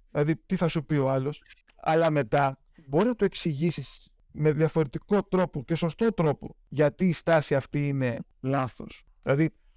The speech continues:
τώρα πλέον δεν, δεν έχω πρόβλημα να, να αναπτύξω το θέμα και να τους πω, «Παιδιά, γιατί το βλέπετε έτσι, γιατί το λέμε έτσι;» Πώς μπορείς τώρα εσύ, άμα δεν έχεις δώσει την ίδια ευκαιρία στον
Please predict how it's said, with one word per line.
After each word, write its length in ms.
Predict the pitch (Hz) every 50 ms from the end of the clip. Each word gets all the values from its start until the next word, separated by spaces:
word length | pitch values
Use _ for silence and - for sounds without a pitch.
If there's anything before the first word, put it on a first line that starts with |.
| _ _ _
τώρα 280 | - 170 185 190 185 180
πλέον 420 | - 165 147 151 156 165 170 - _ _ _ -
δεν, 300 | - 160 214 214 233 220
δεν 240 | 208 185 170 196 208
έχω 160 | 220 - 190
πρόβλημα 380 | 165 175 175 170 160 151 151 143
να, 240 | 143 143 139 143 -
να 160 | - - 143
αναπτύξω 420 | 143 139 139 135 - - - - 147
το 120 | - 135
θέμα 260 | - - 147 139 139
και 100 | 131 -
να 60 | - -
τους 100 | - -
πω, 100 | 147 147
«Παιδιά, 220 | - 143 127 147
γιατί 160 | 143 147 143
το 100 | 143 143
βλέπετε 320 | 135 131 - 147 - - 120
έτσι, 160 | 110 - 131
γιατί 160 | 135 147 160
το 120 | 165 170
λέμε 260 | 160 156 147 139 135 131
έτσι;» 300 | 127 - - - - _ _ _ _ _ _
Πώς 200 | - 180 190 165
μπορείς 300 | 156 160 170 175 160 -
τώρα 140 | - 160 156
εσύ, 120 | 147 -
άμα 140 | 165 165 165
δεν 180 | 151 147 160 160
έχεις 140 | 165 139 147
δώσει 200 | 175 156 - -
την 160 | 165 151 165
ίδια 200 | - 156 165 156
ευκαιρία 460 | 147 - - 147 147 147 160 151 139
στον 380 | - - 135 135 131 127 123